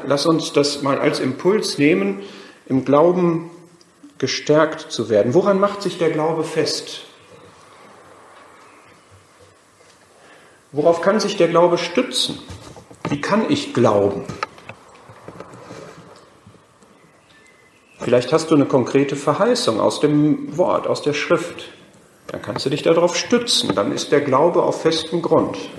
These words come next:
Weißt du, welche Verheißungen du hast? Hast du mal nachgeschaut, wo man den Glauben dran festmachen kann?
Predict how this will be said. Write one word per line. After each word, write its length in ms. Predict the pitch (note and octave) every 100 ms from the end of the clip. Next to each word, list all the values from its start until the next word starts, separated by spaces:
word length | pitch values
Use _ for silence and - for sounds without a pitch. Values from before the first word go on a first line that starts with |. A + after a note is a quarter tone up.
| - - - - - - - - - - _ _ - - - _ - - -
Weißt 220 | A2+ -
du, 60 | C#3
welche 260 | C#3+ C#3+ C#3
Verheißungen 640 | B2 A#2 E3 E3 D3+ B2+
du 160 | A#2 B2
hast? 420 | G3+ - - -
Hast 140 | - -
du 40 |
mal 80 | G#2
nachgeschaut, 840 | F#2 E2+ - D3 - - F2 - - - - - - - - - - - - - - - - - - - - - - - - - - - -
wo 100 | A#2 A#2
man 160 | B2
den 180 | A#2 A#2
Glauben 440 | A#2 A2+ C#3+ D#3 C#3+
dran 180 | A2
festmachen 580 | - C#3+ - E3 E3 E3+
kann? 340 | - F3+ G#3